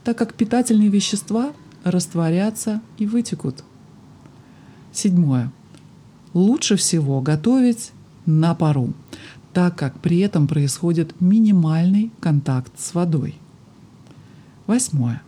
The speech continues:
Чем выше температура, тем меньше должен быть контакт овощей с водой. Девятое. Чем меньше нагрев,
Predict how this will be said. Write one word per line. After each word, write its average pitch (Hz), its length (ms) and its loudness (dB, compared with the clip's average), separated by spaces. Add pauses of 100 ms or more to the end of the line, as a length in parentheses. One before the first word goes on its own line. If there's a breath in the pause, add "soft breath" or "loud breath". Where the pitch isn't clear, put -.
(760 loud breath)
Чем 202 520 2
выше 156 600 0
температура, 139 960 0 (680)
тем 190 280 2
меньше 185 500 2
должен 180 460 2
быть 175 180 0
контакт 160 600 -2
овощей 156 640 -2 (120)
с - 200 -12
водой. 147 500 -2 (1600 loud breath)
Девятое. 156 760 0 (1500 loud breath)
Чем 180 280 2
меньше 175 480 4
нагрев, 156 480 0